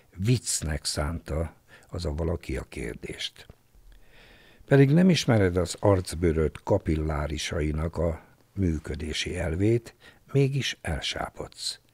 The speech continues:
Azért, mert az elméd félelemből megrendelte a végeredményt. A folyamatról pedig a szervezeted azonnal gondoskodik.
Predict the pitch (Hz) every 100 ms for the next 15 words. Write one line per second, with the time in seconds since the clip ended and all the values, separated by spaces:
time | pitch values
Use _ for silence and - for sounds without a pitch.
0 | _ _ _ _ _ _ 131 135 135 139
1 | - 92 82 - - - 98 98 107 104
2 | - 98 76 76 73 73 80 78 87 90
3 | 82 76 78 78 - 76 76 60 64 60
4 | 58 - 64 55 - _ _ _ - -
5 | - - - - 101 - 170 160 139 120
6 | 123 107 - 98 92 90 90 - - -
7 | 92 80 76 73 76 - 80 - 80 -
8 | 67 65 62 57 57 50 - - - -
9 | - -